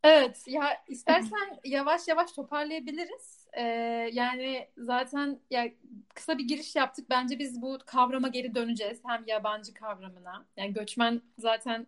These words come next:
göçmenlik konusu zaten genel, e, podcast'ı kavrayacağı için. Ama yabancı kavramına da ben döneceğimizi ve bu işte grubun içinde olma, grubun dışında olma, gruba objektif kalabilme, bunları tekrardan, e, hatırlayacağımıza eminim.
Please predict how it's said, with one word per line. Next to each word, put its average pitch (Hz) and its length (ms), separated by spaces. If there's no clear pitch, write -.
göçmenlik 220 480
konusu 220 400
zaten 214 460
genel, 214 380
e, 202 100
podcast'ı 208 640
kavrayacağı 214 580
için. - 280
Ama 240 120
yabancı 247 380
kavramına 254 500
da 247 100
ben 240 200
döneceğimizi 226 640
ve 214 160
bu 233 180
işte 240 500
grubun 233 320
içinde 240 400
olma, 220 260
grubun 226 340
dışında 226 420
olma, 208 380
gruba 226 300
objektif 220 460
kalabilme, 208 640
bunları 220 300
tekrardan, 233 680
e, 233 120
hatırlayacağımıza 226 800
eminim. 233 560